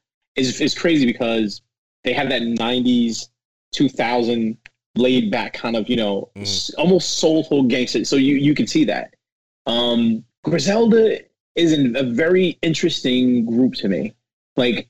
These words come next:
Speaker 1: you can tell they have nothing to lose. They're that, that underground, they're just underground enough where they don't have to kinda cross anything, but people still respect them.
Speaker 2: Mm-hmm.
Speaker 1: Even the O Gs respect them. They got
Speaker 2: Yeah.
Speaker 1: Wu-Tang to sign off on them,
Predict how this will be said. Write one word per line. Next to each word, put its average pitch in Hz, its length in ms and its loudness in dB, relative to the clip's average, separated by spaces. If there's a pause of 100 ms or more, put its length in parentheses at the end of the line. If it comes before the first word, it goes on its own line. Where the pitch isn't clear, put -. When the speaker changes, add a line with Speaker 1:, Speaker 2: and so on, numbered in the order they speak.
(140)
Speaker 1:
you 180 160 6
can 220 80 6
tell 185 180 4
they 160 100 0
have 147 140 -2
nothing 143 280 -6
to 127 60 -4
lose. 139 520 -2
They're 127 120 -2
that, 131 280 -2
that 123 180 -4
underground, 135 640 -2
they're 113 120 0
just 208 260 0
underground 147 420 2
enough 127 380 0 (200)
where 127 120 2
they 135 60 4
don't 135 160 0
have 131 200 -6
to 123 80 -4
kinda 120 220 -6
cross - 400 0
anything, 147 240 2
but 123 120 2
people 147 260 0
still 139 260 0
respect - 460 -4
them. 147 180 -2
Speaker 2:
Mm-hmm. - 300 -4
Speaker 1:
Even 190 180 6
the 156 80 0
O 143 220 0
Gs 123 360 2
respect - 380 -6
them. 101 100 -4
They 120 80 0
got 120 200 0
Speaker 2:
Yeah. 127 120 6
Speaker 1:
Wu-Tang 131 320 2
to 104 80 -2
sign 107 200 -4
off 104 160 -2
on 98 140 -4
them, - 120 -8